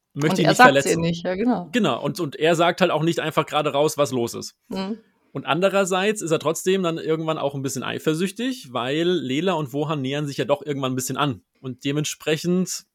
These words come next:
Speaker 1: gibt es da sehr viele Funken, die fliegen. <laughs>
Speaker 2: Ja, allerdings genau, das ist so das Konfliktpotenzial. Ja.
Speaker 1: Genau.
Speaker 2: Ja, absolut.
Speaker 1: Ja, und dann sind wir eigentlich schon bei Wohan. Ich hab's ja eben schon erwähnt, es, ähm, Wohan interagiert sehr, sehr viel mit Lela, alleine durch die Schule. Wie gesagt, das Theaterstück,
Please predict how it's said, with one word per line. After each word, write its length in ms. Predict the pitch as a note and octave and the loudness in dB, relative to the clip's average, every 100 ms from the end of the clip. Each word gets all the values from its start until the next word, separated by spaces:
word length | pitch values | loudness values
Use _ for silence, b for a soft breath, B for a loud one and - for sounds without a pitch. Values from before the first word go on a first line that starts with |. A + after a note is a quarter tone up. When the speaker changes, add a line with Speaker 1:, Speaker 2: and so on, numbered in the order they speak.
| _ _ B2+ | _ _ -6
Speaker 1:
gibt 240 | C#3+ E3+ | -2 0
es 100 | D#3 | 0
da 200 | - D3+ | 2 2
sehr 160 | C#3 D3 | 4 2
viele 260 | - D#3 D3 | 2 0 2
Funken, 340 | - E3 C#3 | 0 -2 -2
die 80 | A#2+ | -6
fliegen. 320 | - C#3 A#2 A#2 | -2 -2 -2 -4
<laughs> 60 | B B B _ _ _ - | B B B _ _ _ 2
Speaker 2:
Ja, 300 | A3+ F3+ G#3+ - | 4 6 4 2
allerdings 500 | F#3+ F#3+ F3+ F3+ - | -4 -4 -6 -8 -8
genau, 260 | F3+ E3+ | -6 -6
das 120 | F3+ | -6
ist 60 | - | -6
so 100 | F3+ | -6
das 180 | F#3 - | -6 -4
Konfliktpotenzial. 1080 | F#3 F3 F#3+ - F3 F3 F3+ - D#3+ E3 - _ - | -6 -4 -8 -4 -4 -4 -8 -4 -2 -4 -8 _ -6
Ja. 180 | F3 - E3+ B B B B B - - | -4 -4 -12 B B B B B -12 -6
Speaker 1:
Genau. 300 | C3+ A#2 A2+ | -4 -2 -4
Speaker 2:
Ja, 40 | |
absolut. 500 | - - E3 D#3+ D#3+ - _ _ _ - | -6 -8 -6 -6 -8 -16 _ _ _ -6
Speaker 1:
Ja, 320 | D#3+ D#3+ F#3 C3+ | 4 6 8 6
und 180 | C#3+ | 4
dann 260 | D3+ E3 D#3 | 2 2 0
sind 200 | C3 G#3+ | 0 2
wir 100 | D#3+ | 4
eigentlich 200 | D3 C#3 | 2 0
schon 120 | D3 | 0
bei 160 | B2+ A#2 | 2 2
Wohan. 320 | A#2+ A#2 A2+ | 0 0 -2
Ich 80 | A2+ | -2
hab's 120 | C#3 | -4
ja 80 | C3 | -2
eben 100 | D3 | -4
schon 160 | D3+ C3+ | -2 -2
erwähnt, 500 | B2 D3 F#3 F#3 C#3+ | 0 2 2 0 -4
es, 200 | C#3 - | -8 -4
ähm, 340 | C3 C3 C3 | -4 -2 -6
Wohan 300 | C3 C#3 D3 | -6 -2 -2
interagiert 520 | D3+ D#3 C#3 C3 E3+ | -2 -2 0 2 2
sehr, 140 | C3+ C#3+ | 4 2
sehr 140 | C3+ | 2
viel 180 | - D#3+ | 0 -2
mit 160 | C#3 B2 | -2 -2
Lela, 460 | B2+ F3 F#3 F3 | 0 0 0 -2
alleine 340 | C3+ B2+ C#3+ C3 | -2 -2 -2 -2
durch 140 | C3+ | -4
die 120 | C3+ | -6
Schule. 420 | - D#3+ F#3 F3 | -6 0 2 2
Wie 100 | D3 | 0
gesagt, 300 | C#3+ C3 C#3+ | -4 -2 -4
das 80 | C3 | -4
Theaterstück, 680 | - A2+ - D#3+ - D#3 | -6 -6 -4 -4 -4 -6